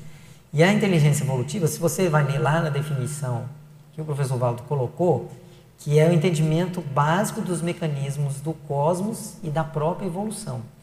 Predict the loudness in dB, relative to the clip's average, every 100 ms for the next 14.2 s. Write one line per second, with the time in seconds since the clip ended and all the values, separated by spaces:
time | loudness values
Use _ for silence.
0 | -20 -20 -20 -10 -2 0 0 0 -2 -2
1 | -2 -2 -2 0 2 2 0 -8 -20 -20
2 | -6 -2 2 2 2 2 0 2 0 0
3 | 0 2 2 0 0 0 4 4 4 2
4 | -2 -6 -8 -12 -16 -14 -8 -6 -6 -4
5 | -4 -6 -8 -14 -10 -6 -6 -6 -6 -4
6 | -2 0 -2 -4 -6 -6 -6 -6 -8 -8
7 | -6 -2 2 2 0 0 0 -2 -2 0
8 | 2 0 -2 0 0 -2 -2 -2 -4 -4
9 | -2 -2 -2 -2 -2 -2 -8 -4 -4 -2
10 | -6 -6 -10 -20 -20 _ _ -2 0 2
11 | 0 -2 -6 -8 -8 -6 -4 -4 -4 -6
12 | -6 -8 -6 -4 -4 -6 -8 -12 -12 -20
13 | -16 -10 -4 -2 -2 -2 -4 -2 -2 0
14 | -2